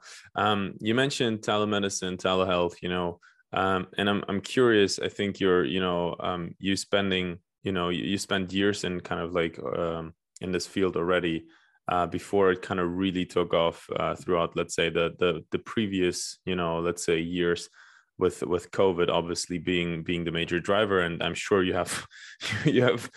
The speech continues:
spoken about this m-, uh, multiple, multiple time, but, you know, kind of as, as, as the first topic for today, I think it's still, you know, good to, to, to, to jump into this. Um, w-,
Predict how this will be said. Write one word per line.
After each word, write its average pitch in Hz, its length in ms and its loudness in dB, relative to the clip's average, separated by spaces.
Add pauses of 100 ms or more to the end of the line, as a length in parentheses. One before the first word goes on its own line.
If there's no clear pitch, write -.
(260)
spoken 135 440 4
about 104 360 4
this 98 200 -2
m-, 98 260 -6
uh, 98 100 2
multiple, 104 520 2
multiple 98 420 0
time, 92 400 -2
but, 87 180 -4
you 98 60 0
know, 95 260 2 (280)
kind 151 160 2
of 143 120 2
as, 120 180 4
as, 107 260 2
as 107 200 0
the 101 80 -4
first - 320 -2
topic 101 300 2
for 92 160 -2
today, 87 340 2
I 82 40 0
think 87 220 -6
it's - 140 -8
still, 92 220 2
you 87 100 -2
know, 85 160 -4
good 87 360 -4
to, 85 260 -4 (460)
to, 90 220 2
to, 90 220 -4
to 90 200 -6
jump 92 300 -2
into 95 240 -2
this. 82 340 -2 (340)
Um, 95 360 -2 (760)
w-, 113 180 -16